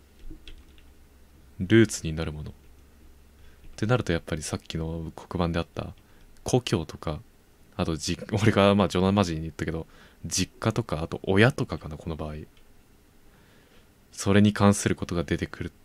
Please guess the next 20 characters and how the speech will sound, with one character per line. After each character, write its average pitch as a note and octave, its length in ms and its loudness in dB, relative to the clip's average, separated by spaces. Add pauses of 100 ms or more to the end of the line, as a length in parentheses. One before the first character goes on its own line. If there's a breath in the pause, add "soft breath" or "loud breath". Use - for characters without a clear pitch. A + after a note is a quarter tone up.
(140)
て E2+ 120 -4
こ - 180 -20
と D#2+ 120 -10
か。 - 280 -18 (1400)
さ - 220 -2
て、 - 160 -12 (1120 soft breath)
一 - 140 0
気 - 180 0
に E2 80 2
左 F#2+ 400 4
足 F2 160 2
と F2+ 100 -4
左 F2 320 0
手 E2+ 100 -2
が E2 180 -2
は E2+ 140 -8
ま D#2+ 60 -4
っ - 80 -10
た D#2 120 -10
な。 D2+ 80 -10